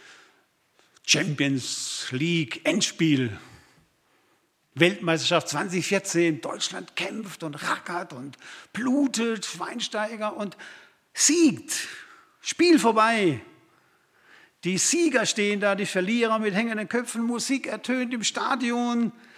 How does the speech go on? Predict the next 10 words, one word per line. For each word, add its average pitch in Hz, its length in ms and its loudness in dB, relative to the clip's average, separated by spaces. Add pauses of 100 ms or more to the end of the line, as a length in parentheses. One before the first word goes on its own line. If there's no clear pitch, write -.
(240)
Der 180 100 0
Präsident 214 1000 2 (880)
hat 190 160 0
die 214 80 2
Medaillen 208 720 4
beziehungsweise 202 600 0
seine 190 320 2
hübschen 190 340 2
Damen 202 380 6
nebendran. 208 840 2